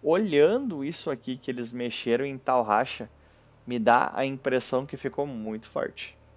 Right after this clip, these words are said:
Muito forte mesmo. Claro que a gente vai ter que testar. Isso aqui a gente não conseguiu testar no P T R, porque foram ajustes pós-P T R, se eu não estou enganado. E tem que testar, mas me parece que ficou bem forte o tal racha.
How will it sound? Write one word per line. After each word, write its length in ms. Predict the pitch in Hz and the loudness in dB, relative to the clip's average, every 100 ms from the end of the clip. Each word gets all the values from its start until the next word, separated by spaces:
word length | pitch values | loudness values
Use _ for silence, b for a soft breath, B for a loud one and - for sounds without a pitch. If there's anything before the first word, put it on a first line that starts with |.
| _ _ b b b _ | _ _ b b b _
Muito 440 | 104 113 123 143 175 | -8 -4 -4 -8 -6
forte 500 | - 120 117 - 143 | 2 2 2 -6 -10
mesmo. 300 | 98 101 - | -10 -12 2
Claro 200 | 131 127 | 2 4
que 100 | 143 | 0
a 60 | 127 | -4
gente 200 | 123 - 117 | -6 -12 -2
vai 120 | 117 | -2
ter 120 | 113 | -2
que 80 | 110 | -6
testar. 580 | - 110 - 107 113 139 B B B - | -6 -6 -4 0 0 0 B B B -10
Isso 140 | - | -8
aqui 360 | 117 - 120 110 | -6 -4 -4 -2
a 40 | 113 | -6
gente 240 | 117 - | -8 -8
não 120 | 117 | -8
conseguiu 340 | 113 113 - 110 | -8 -10 -10 -6
testar 420 | 110 - - 110 | -6 -4 -2 0
no 80 | 110 | -2
P 160 | 110 | -6
T 140 | - 107 | -2 4
R, 240 | 117 143 B B - | 4 2 B B -20
porque 220 | - 120 | -12 -4
foram 240 | 127 123 | 2 4
ajustes 540 | 123 117 120 - 127 - | 2 0 -8 -8 -10 -6
pós-P 540 | - 127 139 - 123 | 2 2 2 -4 -10
T 140 | - | -2
R, 280 | 107 107 127 B B B - | 0 2 0 B B B -16
se 160 | - | -6
eu 60 | 117 | -4
não 140 | 117 | -4
estou 240 | 113 - 110 | -8 -8 -6
enganado. 480 | 110 113 107 120 - B B B B B - - | -2 0 2 0 -2 B B B B B -20 -18
E 60 | - | -6
tem 180 | 127 | -6
que 80 | 117 | -2
testar, 380 | 139 131 - 123 | -2 0 2 2
mas 180 | 147 147 | 2 -4
me 80 | 143 | -4
parece 340 | 143 123 123 | 0 0 -2
que 120 | - | -6
ficou 260 | - - 143 | -12 -4 -4
bem 380 | 117 110 107 160 | -2 -6 -6 -10
forte 460 | - 117 127 - | -4 -2 -2 -4
o 20 | |
tal 160 | - - | -8 -6
racha. 340 | 131 101 - | -4 -6 -10